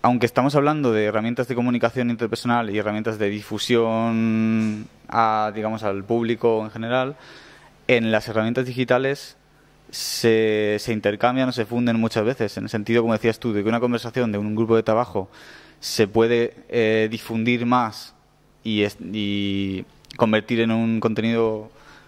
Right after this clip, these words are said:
comunicable hacia afuera, que la gente se pueda incorporar a la conversación, y eso a su vez favorece como que una, un, algo que tú estás publicando, que en otros, en otras situaciones, en otros medios, es una pu-,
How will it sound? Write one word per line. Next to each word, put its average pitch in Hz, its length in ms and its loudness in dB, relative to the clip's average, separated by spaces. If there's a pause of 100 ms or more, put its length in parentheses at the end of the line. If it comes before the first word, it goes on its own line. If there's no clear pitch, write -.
(100)
comunicable 113 720 0
hacia 113 160 -4
afuera, 117 400 0
que 107 100 -6
la 107 80 -2
gente 110 420 -2 (280)
se - 120 -6
pueda 107 140 2
incorporar 110 440 -2
a 110 40 -4
la 110 60 -6
conversación, 117 580 -6 (500)
y 123 120 0
eso 127 140 2
a - 20 0
su 131 100 0
vez 135 140 4
favorece 147 640 0 (420)
como 120 200 -2
que 117 260 2
una, 131 580 0 (120)
un, 143 600 0
algo 147 260 2
que 117 100 2
tú 123 100 -2
estás - 520 -2
publicando, 135 640 0
que 113 80 -2
en 110 100 0
otros, 127 480 -2
en 117 120 -6
otras - 160 -6
situaciones, 123 500 -2
en 104 80 -6
otros 117 160 -4
medios, 120 480 -2 (320)
es - 200 -2
una 117 140 0
pu-, 113 80 -12